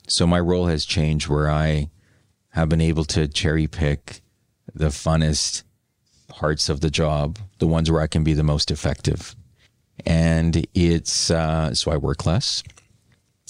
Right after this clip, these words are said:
I brought in a no overtime policy in the office and want people to head home.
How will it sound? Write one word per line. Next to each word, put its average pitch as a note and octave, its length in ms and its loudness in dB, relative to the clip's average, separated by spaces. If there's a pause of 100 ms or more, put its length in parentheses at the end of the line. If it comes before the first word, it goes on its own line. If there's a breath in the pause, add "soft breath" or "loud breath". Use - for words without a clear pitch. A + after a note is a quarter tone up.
(140)
I G#2+ 40 4
brought F#2+ 280 2
in F#2 120 2
a E2+ 200 0 (440 soft breath)
no F2+ 440 2
overtime D#2 500 0
policy F2 680 0 (220)
in D#2+ 140 2
the D2+ 100 2
office - 640 -2 (680 soft breath)
and D#2 720 2
want D#2 460 0
people D#2 580 0 (560)
to - 140 0
head D2+ 260 0
home. D2+ 380 2